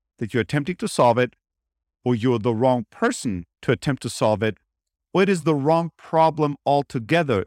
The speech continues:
to even attempt to solve." So we have learned to always attack what seems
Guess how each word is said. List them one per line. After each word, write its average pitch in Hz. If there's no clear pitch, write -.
to -
even 123
attempt -
to 156
solve." -
So 175
we 214
have 151
learned 170
to 156
always 156
attack 135
what 120
seems -